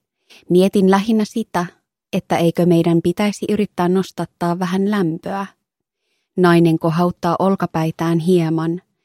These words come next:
ja vangitsee miehen katseen omallaan. "Rannalla ei ole ketään muita, ainoastaan me",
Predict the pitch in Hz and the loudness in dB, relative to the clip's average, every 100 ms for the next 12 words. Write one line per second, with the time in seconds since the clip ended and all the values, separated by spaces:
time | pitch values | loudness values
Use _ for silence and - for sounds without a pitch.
0 | _ _ - 247 277 202 160 - 165 175 | _ _ -2 2 4 4 0 -2 -2 0
1 | 202 214 196 190 220 - - 180 185 180 | 0 0 0 0 -2 -6 -4 -2 -2 -2
2 | 165 151 151 170 202 202 202 _ _ _ | -4 -4 -6 -8 -8 -10 -12 _ _ _
3 | _ _ _ _ - - 170 170 175 165 | _ _ _ _ -20 -6 0 4 4 4
4 | 170 175 175 185 185 - 220 180 160 160 | 2 0 0 0 -2 -6 -4 -4 -2 0
5 | 160 151 160 - 202 _ _ _ - 240 | 0 -2 -6 -12 -16 _ _ _ -2 0
6 | 196 160 - - 220 214 170 | 2 0 -4 -6 -2 0 -2